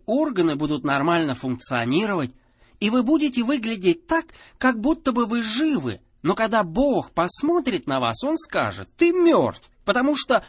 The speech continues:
ваши дух и душа отделились от Бога, ваш дух мертв". "И нас, — говорил Павел, —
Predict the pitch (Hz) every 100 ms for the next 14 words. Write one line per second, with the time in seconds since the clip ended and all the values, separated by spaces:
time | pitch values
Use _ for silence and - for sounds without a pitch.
0 | - 135 202 302 294 240 202 294 - 202
1 | 226 - 285 311 262 226 247 302 311 269
2 | 302 285 254 247 196 123 110 - - 135
3 | 175 185 160 143 175 233 247 - - 190
4 | 302 339 330 143 - - _ _ _ _
5 | _ _ _ - 190 170 220 202 226 -
6 | - _ _ _ 147 165 185 196 190 143
7 | - 208 180 107 85